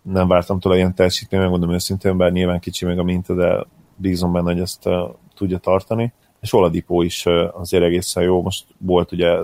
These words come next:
az éjjel egy egészen kiemelkedő meccse, amivel, ö, aminek a segítségével,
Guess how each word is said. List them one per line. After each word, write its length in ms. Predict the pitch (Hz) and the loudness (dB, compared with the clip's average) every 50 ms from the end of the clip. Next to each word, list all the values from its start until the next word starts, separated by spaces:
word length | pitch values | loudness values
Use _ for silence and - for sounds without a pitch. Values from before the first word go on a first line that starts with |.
| 80 - _ - | -4 -10 _ -18
az 140 | 95 87 90 | -8 -4 0
éjjel 240 | 87 87 87 85 87 | 2 2 4 2 2
egy 100 | 87 87 | 2 2
egészen 360 | 85 87 87 - - 87 90 | 0 0 -2 -4 -8 -8 -8
kiemelkedő 500 | - - 90 87 87 87 - 90 87 85 | -6 -6 -4 -2 -4 -4 -4 -6 -6 -4
meccse, 540 | 85 87 87 - - - 95 90 90 92 - _ _ _ _ | -2 -4 -4 -4 -6 -4 -2 0 0 -2 -4 _ _ _ _
amivel, 480 | - 98 90 87 85 85 90 90 90 90 | -6 -4 -2 0 2 2 4 4 4 4
ö, 180 | 90 90 90 87 | 4 2 2 2
aminek 440 | 95 92 90 90 90 87 - - | 0 0 2 2 0 0 -2 -2
a 360 | 95 87 90 90 90 87 90 - | -2 0 2 2 0 0 -4 -8
segítségével, 960 | - - - 87 87 87 - - - 95 87 90 90 87 87 87 87 90 101 | -8 -6 -4 -4 -4 -4 -4 -4 -2 0 0 2 2 4 4 4 4 2 0